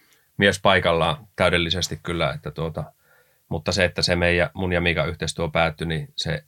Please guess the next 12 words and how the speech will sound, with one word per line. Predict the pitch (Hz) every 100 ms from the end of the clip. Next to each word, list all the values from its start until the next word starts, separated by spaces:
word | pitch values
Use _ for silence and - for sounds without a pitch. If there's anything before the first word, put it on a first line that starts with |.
| _ -
ei | 85
ollut | 85 82
suunniteltua. | - 76 78 80 76 73 - _ _ _ -
Se | 80
vaan, | 82 78 -
se | -
tuli | 104 98
tiensä | 104 95 87 -
päähän | 90 87 85 - _ _ _ _ -
valitettavasti | 92 87 80 87 87 -
silloin | - 82 190
ja | 185